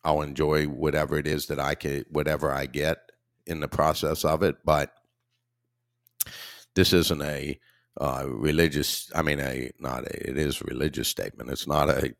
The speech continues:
political statement. It's just using the political forum to be able to show that division is what denominations are about. And eventually,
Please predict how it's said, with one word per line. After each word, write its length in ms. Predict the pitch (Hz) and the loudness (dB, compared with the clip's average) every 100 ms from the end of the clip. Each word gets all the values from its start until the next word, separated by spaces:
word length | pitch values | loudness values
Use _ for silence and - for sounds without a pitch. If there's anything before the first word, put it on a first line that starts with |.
| _ | _
political 540 | - 78 78 76 69 67 | 0 4 4 2 0 -2
statement. 580 | - 69 67 64 64 - | 0 -2 -4 -10 -14 -6
It's 200 | 80 - | -6 0
just 360 | 78 71 - | 2 2 0
using 420 | 78 80 80 73 69 | 4 4 4 0 -4
the 100 | 67 | -2
political 560 | - 71 69 69 64 | 0 0 0 -2 -4
forum 460 | - 76 73 65 65 | -2 -2 -2 -4 -8
to 80 | - | -6
be 180 | 64 69 | -2 0
able 280 | 69 64 | 0 -2
to 160 | 64 62 | -2 -2
show 600 | - 73 71 - 58 60 - - - - - | 2 4 4 2 -2 -6 -10 -18 -18 -18 -2
that 320 | 73 69 69 - _ _ _ | 2 4 2 -4 _ _ _
division 760 | 78 64 90 92 - 64 65 65 _ _ _ _ _ _ | 0 8 10 10 6 0 -10 -16 _ _ _ _ _ _
is 380 | 82 80 71 67 | 4 6 6 0
what 400 | - - 78 80 | -4 2 4 4
denominations 1040 | - 76 73 71 71 71 71 69 67 65 - - | 2 2 2 0 -2 0 0 -2 -6 -8 -8 -4
are 160 | 62 | -4
about. 520 | 62 76 71 65 65 - _ - _ - | -2 0 0 -2 -6 -10 _ -20 _ 2
And 400 | 80 73 71 - | 4 4 0 -4
eventually, 880 | 76 69 85 90 82 69 69 67 | -2 4 4 4 2 2 0 -4